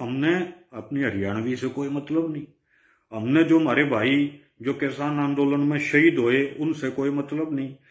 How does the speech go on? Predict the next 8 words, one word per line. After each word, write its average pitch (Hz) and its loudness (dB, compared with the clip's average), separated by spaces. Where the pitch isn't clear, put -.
हमने 123 2
जाट 151 2
आरक्षण 147 0
से 147 -2
कोई 147 2
मतलब 151 -2
नहीं। 135 -6
हमने 143 2